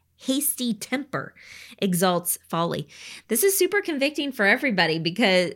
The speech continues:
e-, espe-, and I will say myself as well, because there are times where I am hasty with jumping into conclusions. I'm hasty at times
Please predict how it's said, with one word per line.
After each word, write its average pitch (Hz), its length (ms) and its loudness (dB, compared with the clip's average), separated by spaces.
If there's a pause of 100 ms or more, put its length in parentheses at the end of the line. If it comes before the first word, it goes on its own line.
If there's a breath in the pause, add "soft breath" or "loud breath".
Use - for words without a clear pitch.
e-, - 180 4
espe-, 202 380 4
and 190 220 4
I 160 160 8
will 175 180 2
say 196 160 2
myself 208 460 4
as 208 120 0
well, 233 200 2
because 185 300 -2
there 208 160 4
are 226 40 4
times 202 420 0
where 175 360 2
I 180 300 6
am 175 400 0 (420 loud breath)
hasty 233 600 2
with 175 360 2
jumping 196 520 2
into 165 460 -4
conclusions. 160 640 -6
I'm 170 220 -2
hasty 185 640 -2
at - 100 -4
times 160 420 0